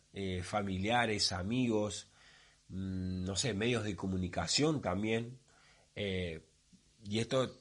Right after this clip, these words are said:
te lo digo por nombrar, no sé, algunas culturas. Pero ¿qué sucede?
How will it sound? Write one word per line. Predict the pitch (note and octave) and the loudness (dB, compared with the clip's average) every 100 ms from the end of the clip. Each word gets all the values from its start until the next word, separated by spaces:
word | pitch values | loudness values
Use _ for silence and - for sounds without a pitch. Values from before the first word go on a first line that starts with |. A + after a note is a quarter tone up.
| _ | _
te | - | -8
lo | F#2 | -2
digo | F#2+ A#2 A#2 | 2 2 2
por | A#2+ G2+ | 0 -2
nombrar, | G2 G2+ A2+ A#2 - - | 0 2 4 2 0 -12
no | G2+ G#2 | -10 -6
sé, | F#2+ F#2 | -4 -2
algunas | F#2+ A#2+ B2 | 0 0 -2
culturas. | - G#2+ F#2 G#2 F2+ D#2 - - - _ - - - - - - _ _ _ - - | 0 -2 0 0 0 -4 -12 -20 -20 _ -20 -20 -20 -20 -20 -20 _ _ _ -20 0
Pero | C#3+ D#3 | 6 6
¿qué | G3+ | 6
sucede? | F#3 D3+ D3+ A2+ F#2 F#2+ | 6 6 6 6 4 -2